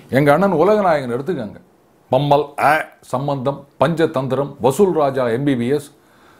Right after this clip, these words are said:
இப்படி எத்தனை காமெடி படங்கள்ல கலக்கியிருக்கார். மகாநதியில உங்களை அழ வச்சார். ஆனா இந்த காமெடி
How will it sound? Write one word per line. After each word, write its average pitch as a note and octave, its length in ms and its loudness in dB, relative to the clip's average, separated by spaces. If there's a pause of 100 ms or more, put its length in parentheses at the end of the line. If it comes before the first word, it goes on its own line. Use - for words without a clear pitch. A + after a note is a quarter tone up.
(140)
இப்படி D3+ 560 2 (260)
எத்தனை G3+ 760 2
காமெடி G#3 560 0 (100)
படங்கள்ல B2+ 420 -4
கலக்கியிருக்கார். E2+ 600 -8 (680)
மகாநதியில D3+ 520 4
உங்களை C#3+ 300 2
அழ F3 200 4
வச்சார். C3+ 400 -6 (380)
ஆனா D3+ 420 2 (100)
இந்த D#3 360 -2
காமெடி G3+ 380 0